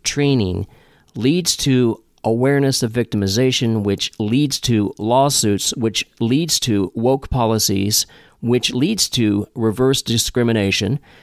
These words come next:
which leads to more lawsuits, which leads to a more empowered legal class, which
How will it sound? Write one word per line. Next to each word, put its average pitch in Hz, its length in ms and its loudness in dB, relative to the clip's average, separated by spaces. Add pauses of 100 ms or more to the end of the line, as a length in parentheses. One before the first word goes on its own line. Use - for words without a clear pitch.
(160)
which 117 240 -2
leads 135 260 2
to 113 340 0
more 151 560 2
lawsuits, 101 680 -2 (380)
which - 320 0
leads 139 280 2
to 123 260 0
a 113 140 0
more 127 280 2
empowered 123 560 -2
legal 123 360 0
class, 95 500 -2
which 107 240 -2